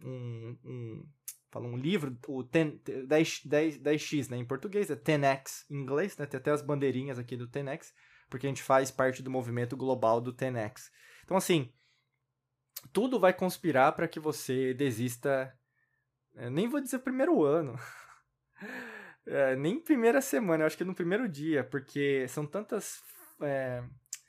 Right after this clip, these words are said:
variáveis que vão aparecer, tantos fatores, né?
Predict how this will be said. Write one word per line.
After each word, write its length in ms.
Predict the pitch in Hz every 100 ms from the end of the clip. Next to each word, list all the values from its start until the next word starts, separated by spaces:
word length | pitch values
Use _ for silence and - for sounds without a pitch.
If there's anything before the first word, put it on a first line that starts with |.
| _ _
variáveis 800 | 127 151 127 131 165 131 107 - -
que 100 | 143
vão 140 | 131
aparecer, 460 | 123 123 113 - 135
tantos 220 | 175 -
fatores, 720 | 147 - 147 170 139 120 -
né? 180 | 143